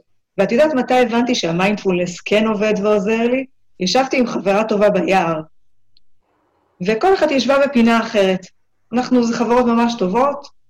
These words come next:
וכל אחת ישבה בשלה. וישבתי וישבתי, ולא שמעתי כלום. אחרי חצי שעה, ככה אנחנו, נ-, כמו שאומרים, נפגשות שוב ויושבות ביחד, ואני אומרת לה,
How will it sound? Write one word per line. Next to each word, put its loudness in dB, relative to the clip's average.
וכל 0
אחת -4
ישבה -2
בשלה. 0
וישבתי 0
וישבתי, -2
ולא 2
שמעתי -2
כלום. -2
אחרי -4
חצי -4
שעה, -2
ככה -4
אנחנו, 0
נ-, 0
כמו 0
שאומרים, 2
נפגשות 2
שוב 0
ויושבות 0
ביחד, -2
ואני -4
אומרת -4
לה, -6